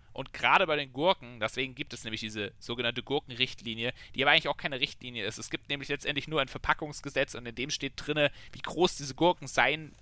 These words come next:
können, dürfen, damit sie ordnungsgemäß verpackt werden können. Weil die Sache einfach die ist, wenn die das nicht sind, dann kannst du sie einfach nicht ordentlich transportieren. Und das ist einfach das Problem, dass du dann erstens mal weniger da reinbekommst und zweitens mal,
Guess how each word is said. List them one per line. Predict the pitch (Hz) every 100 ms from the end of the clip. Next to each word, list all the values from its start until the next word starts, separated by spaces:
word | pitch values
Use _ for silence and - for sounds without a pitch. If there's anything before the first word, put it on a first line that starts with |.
| - -
können, | - 160 165 156
dürfen, | 139 156 - 156 151 - - - - - -
damit | 131 147 175
sie | - 151 143 -
ordnungsgemäß | 147 160 160 - 127 -
verpackt | - 165 -
werden | 131 113
können. | 110 107
Weil | 110
die | 123
Sache | 147 -
einfach | 113 135
die | - 165 127
ist, | 98 -
wenn | 131
die | 143
das | 120 170
nicht | 190 -
sind, | - 110 98 - - - -
dann | -
kannst | 117 143 175 -
du |
sie | 160 143
einfach | 151 143 147 - - -
nicht | 131 160 - - - - - - -
ordentlich | - 160 156 151
transportieren. | - 147 - 143 - 151 98
Und |
das | 104 131
ist |
einfach | 147
das | 135 -
Problem, | 131 - 127 175 - - - -
dass | - -
du |
dann | 139 135
erstens | 143 - 160
mal | 147 131 104
weniger | 131 175 147
da | 135
reinbekommst | 127 120 156 - - 180 -
und | - -
zweitens | - 156 139 -
mal, | 120 123 147